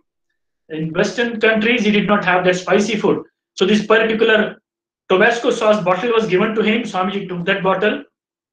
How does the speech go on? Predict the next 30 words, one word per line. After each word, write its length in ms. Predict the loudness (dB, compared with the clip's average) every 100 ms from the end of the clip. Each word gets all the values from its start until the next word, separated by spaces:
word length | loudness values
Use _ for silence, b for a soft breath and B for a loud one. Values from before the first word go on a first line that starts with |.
| -8
Everybody 320 | -4 0 0
was 120 | -2
sitting 280 | -4 -6 -4
on 80 | -4
the 80 | -2
dining 280 | -2 -2 -2
table, 360 | -2 -2 0
opened 320 | 0 0 -2
the 320 | -2 -4 -6 -10 _ _ _ _ _ _ _ _
bottle 300 | -2 0 0 -2
and 360 | -2 -2 -4 -8 _ -2
emptied 520 | -2 0 0 0 2
the 100 | 2
entire 460 | 2 -2 0 0 0
bottle 380 | 0 0 -2
into 260 | -2 -2 0
his 220 | -2 -4
plate, 320 | -4 0 0
and 120 | -2 -4
everybody 480 | -2 -2 -2 -2
was 160 | 0 2
awestruck. 440 | 0 -2 -6 -8
"Hey, 140 | -8 -8 -6
what 120 | -6
is 200 | -8 -8
Swamiji 320 | -8 -6 -8
is 80 | -6
doing? 400 | -4 -4 -4 -10 b b b
Entire 500 | -4 -4 -2 0 -2
sauce 360 | -4 -4 -4